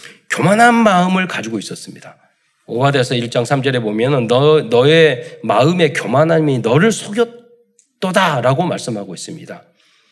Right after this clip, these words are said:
이것이 바로 근본 문제입니다.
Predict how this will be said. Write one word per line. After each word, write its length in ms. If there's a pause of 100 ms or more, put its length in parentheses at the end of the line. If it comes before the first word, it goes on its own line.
(180)
이것이 300
바로 600 (400)
근본 380
문제입니다. 720